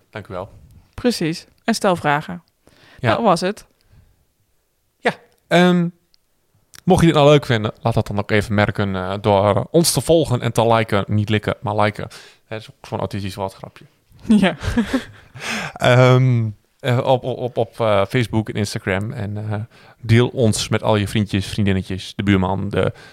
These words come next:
Speaker 2: De kat.
Speaker 1: de, de hond, de, de papegaai, de, de, de, de goudvis van je buurmeisje.
Speaker 2: En bekijk onze nieuwe site.
Speaker 1: Ja, out of the podcast punt N L.
Speaker 2: Punt N L.
Speaker 1: Eh, en, eh, ja, dat.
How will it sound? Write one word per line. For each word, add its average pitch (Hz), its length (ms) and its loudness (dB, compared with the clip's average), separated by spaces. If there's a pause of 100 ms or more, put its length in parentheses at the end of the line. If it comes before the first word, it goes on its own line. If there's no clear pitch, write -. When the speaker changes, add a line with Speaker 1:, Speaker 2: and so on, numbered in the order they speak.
(520)
Speaker 2:
De - 120 -20
kat. 196 380 -4 (200)
Speaker 1:
de, 113 220 -14
de - 80 -8
hond, 95 420 -6 (200)
de, 95 140 -8
de 101 100 -8
papegaai, 95 560 -8
de, 95 180 -12
de, 107 140 -16
de, - 140 -16
de - 100 -12
goudvis 98 460 -6
van 101 240 -8
je 98 120 -10 (200)
buurmeisje. 101 360 -8 (340)
Speaker 2:
En 269 220 0
bekijk 247 320 2
onze 185 180 -2
nieuwe 185 180 -2
site. 320 360 0 (260)
Speaker 1:
Ja, 208 260 -4
out 185 220 0
of 143 100 -4
the 143 80 -4
podcast 131 580 -4 (140)
punt 262 280 2
N - 40 2
L. 214 40 4
Speaker 2:
Punt 262 160 6
N 294 100 4
L. 170 80 0 (380)
Speaker 1:
Eh, 127 460 0
en, 113 160 0
eh, 98 240 0 (140)
ja, 101 300 -2 (540)
dat. 113 300 0